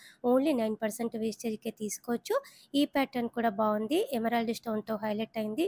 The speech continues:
చుట్టూ కూడా వినాయకుడితో highlight చేశారండి. చాలా rare design. ఈ కంకణము లైట్ వెయిట్,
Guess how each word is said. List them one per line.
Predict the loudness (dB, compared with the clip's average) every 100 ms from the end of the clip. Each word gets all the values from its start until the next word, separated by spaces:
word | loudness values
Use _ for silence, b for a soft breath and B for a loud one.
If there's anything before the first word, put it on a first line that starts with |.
| -2
చుట్టూ | -6 -4 -4
కూడా | -2 0 0
వినాయకుడితో | 0 0 -2 -2 -4 -2 -6
highlight | -4 -4 -4 -4
చేశారండి. | -6 -4 -4 -4 -2 -2 -2 _ _ _ _ _ _ _ -2
చాలా | 2 4 4
rare | 2 2 0
design. | -2 -2 -2 0 0 0 b b b
ఈ | 2 4
కంకణము | 4 2 2 2 4 4 2 -2
లైట్ | 0 0 2 0
వెయిట్, | 0 2